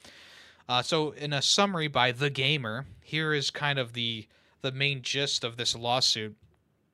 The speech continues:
In twenty twenty-two, defendants Asper and Saber advertised Knights of the Old Republic to users of the video game console Nintendo Switch as having never before released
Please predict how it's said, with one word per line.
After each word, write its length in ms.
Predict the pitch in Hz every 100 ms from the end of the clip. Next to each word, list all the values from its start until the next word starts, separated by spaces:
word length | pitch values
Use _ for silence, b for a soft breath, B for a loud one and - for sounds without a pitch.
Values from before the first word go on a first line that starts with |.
| _ -
In 120 | - 147
twenty 200 | 190 214
twenty-two, 440 | 202 185 - 151
defendants 680 | 151 135 175 175 131 113 - -
Asper 420 | 131 151 - 156
and 140 | 113
Saber 540 | - - 151 135 110 110 B B B B
advertised 760 | 151 185 185 165 151 143 135 - _ -
Knights 260 | 143 160
of 60 | -
the 60 |
Old 100 | 160
Republic 360 | 147 143 147 147
to 140 | -
users 440 | 131 127 160 170 165
of 300 | 135 123 123
the 180 | 120 117
video 320 | 123 165 165
game 260 | 147 143
console 420 | 135 147 139 139 135
Nintendo 400 | 120 - 156 117
Switch 520 | - 160 127 - - B B B
as 140 | 135
having 300 | 160 160 147
never 200 | 151 196
before 300 | 175 - 160
released 480 | 147 131 127 -